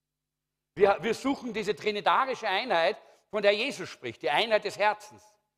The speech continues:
Diese völlige Einheit, Vater, Sohn und Heiliger Geist. Genau diese Einheit, die können wir haben.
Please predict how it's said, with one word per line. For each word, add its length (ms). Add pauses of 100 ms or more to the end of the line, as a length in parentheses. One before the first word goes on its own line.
(240)
Diese 160
völlige 500
Einheit, 480
Vater, 480
Sohn 380 (160)
und 180
Heiliger 400
Geist. 540 (240)
Genau 300
diese 320
Einheit, 520 (300)
die 80
können 260
wir 120
haben. 160